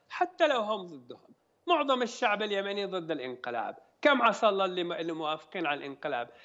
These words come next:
بس هذول، آه، خبطات عشوائية الغرض منها ترويعهم وترويع أهلهم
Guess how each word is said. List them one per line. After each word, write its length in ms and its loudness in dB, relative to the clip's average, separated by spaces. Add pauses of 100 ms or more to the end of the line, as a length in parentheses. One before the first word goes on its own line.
(200)
بس 240 2
هذول، 500 4 (400)
آه، 140 -2
خبطات 680 2
عشوائية 1000 -2
الغرض 420 -2
منها 480 -4
ترويعهم 800 -2
وترويع 500 0
أهلهم 560 4